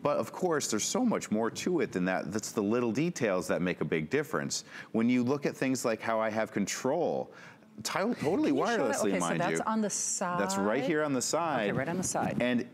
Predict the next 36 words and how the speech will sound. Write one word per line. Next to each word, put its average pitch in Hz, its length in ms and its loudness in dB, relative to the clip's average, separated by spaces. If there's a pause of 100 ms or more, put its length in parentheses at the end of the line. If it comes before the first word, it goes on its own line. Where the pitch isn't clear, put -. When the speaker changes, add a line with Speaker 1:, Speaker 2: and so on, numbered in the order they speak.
Speaker 1:
actually, 143 400 0
if 117 160 0
I 170 140 2
tap 196 480 -2
this 98 180 0
button 151 380 0
Speaker 2:
Yeah. 87 40 -2
Speaker 1:
here, 65 460 -2
it's - 140 -4
kinda 165 220 -2
tough 165 260 -2
to 127 100 0
see, 233 200 2
but 190 180 0 (120)
if - 180 0
you 127 80 4
look 160 160 0
down 143 160 2
here, 214 120 2
you'll 131 220 4
actually 135 340 0
notice 120 460 2
that 101 200 2
I 98 100 0
have 110 180 0
an 87 80 0
iPad 92 440 0
that's 85 200 -2
playing. 131 580 -2
Speaker 2:
Right. 208 240 -2 (180)
Speaker 1:
And 113 220 2 (100)
I 127 120 2
can - 180 -2
control 117 680 0
that 139 200 2
iPad 104 560 -2